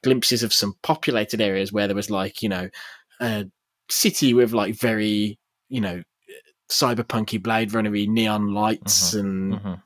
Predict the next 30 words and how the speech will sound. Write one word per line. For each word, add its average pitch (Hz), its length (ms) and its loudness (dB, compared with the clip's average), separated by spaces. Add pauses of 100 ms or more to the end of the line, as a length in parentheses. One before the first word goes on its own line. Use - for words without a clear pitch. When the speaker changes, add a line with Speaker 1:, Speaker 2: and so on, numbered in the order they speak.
(220)
Speaker 1:
advertisement 113 640 0
and 113 100 -2
stuff. - 240 0
And 110 80 -4
when 117 100 2
I 117 80 0
saw 175 240 4
that, 104 360 0
I - 40 -8
was 101 200 -6
like, 95 240 -6 (120)
"Okay, - 420 0 (680)
now 135 320 4
I'm 104 300 0 (320)
with 107 220 -4
this - 200 -2
game." - 300 -10 (720)
Um, 101 280 -4
so - 160 0
I 120 60 2
hope 147 180 2
there's 135 120 -2
a 131 60 4
lot 120 340 0
of 92 140 -6
that 98 200 -4 (180)
to - 80 -8
get - 240 -4
stuck - 280 -4
into. - 360 -8